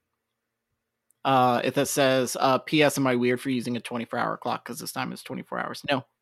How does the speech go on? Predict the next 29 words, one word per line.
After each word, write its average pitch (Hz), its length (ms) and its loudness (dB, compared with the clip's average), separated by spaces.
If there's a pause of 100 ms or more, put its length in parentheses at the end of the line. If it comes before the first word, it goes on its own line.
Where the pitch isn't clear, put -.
Uh, 131 400 8 (420)
probably 196 300 4
means, 147 340 -2
were 135 180 -8
you 135 160 -2
in 147 80 0
the 143 80 0
military? 120 840 -4 (260)
'Cause - 300 -12
most 160 280 0
of 226 60 -4
the 185 60 -8
people 165 240 -2
I 139 60 2
know 131 180 -2
who 120 420 -4 (360)
do 127 120 -6
twenty-four 120 420 -6
hours, 113 380 -2
at 123 100 -8
least 127 280 -4
in 131 40 -2
the 117 100 -2
U 110 200 -4
S, - 380 -10 (280)
were 117 120 -8
in 104 80 -8
the 101 60 -8
military. - 720 -12